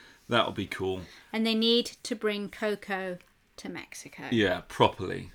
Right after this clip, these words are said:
Speaker 1: Properly.
Speaker 2: I, I love Three Caballeros, but, um, I think it's had its day, and I think that would be a welcome replacement. And I think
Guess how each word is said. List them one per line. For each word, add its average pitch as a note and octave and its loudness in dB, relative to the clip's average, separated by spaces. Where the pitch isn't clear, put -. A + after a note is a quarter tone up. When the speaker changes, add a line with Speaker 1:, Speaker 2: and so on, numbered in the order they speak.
Speaker 1:
Properly. D#4 6
Speaker 2:
I, C#4+ 8
I - 6
love C#4+ 4
Three A#3+ -2
Caballeros, G#3+ 0
but, A3 0
um, G#3+ 2
I A3 0
think A3+ -4
it's - -6
had A#3 0
its A#3 0
day, A3 0
and G#3 -2
I G#3 -2
think G#3 -8
that A3 2
would G3+ -2
be G3+ 2
a G3 -2
welcome G3+ -4
replacement. F#3+ -8
And G#3+ -2
I A3 2
think A3+ -4